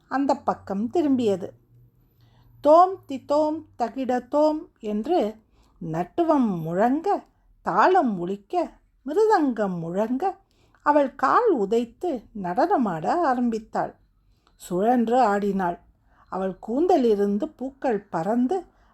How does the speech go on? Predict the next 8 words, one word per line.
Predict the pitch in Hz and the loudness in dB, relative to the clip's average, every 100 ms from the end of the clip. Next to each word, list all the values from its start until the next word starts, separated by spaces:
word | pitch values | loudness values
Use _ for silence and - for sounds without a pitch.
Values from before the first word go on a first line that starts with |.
| - | -4
அரசருடைய | 240 392 403 466 349 247 226 | 2 2 2 2 2 2 0
மடியில் | 190 180 220 202 185 269 330 | 0 -2 -4 -2 -2 -2 -2
விழுந்தன. | 311 302 262 214 196 - _ _ _ _ _ _ _ _ _ _ _ _ _ - | 0 2 2 0 -2 -6 _ _ _ _ _ _ _ _ _ _ _ _ _ -8
மகேஸ்வர | 190 - 403 466 392 339 302 - - | -2 2 4 4 2 2 2 -2 -8
சூத்திரம் | 277 - 277 262 208 - _ _ _ | -10 -6 -2 -2 -4 -12 _ _ _
என்ற | 254 240 208 208 | -6 -2 -2 -4
சப்தத்தை | 202 247 370 - 262 175 240 - _ _ _ _ _ | -4 -2 -2 0 0 0 -2 -6 _ _ _ _ _
டமருகம் | - 170 170 190 330 392 285 285 196 | -12 -4 -2 2 4 2 0 -2 -2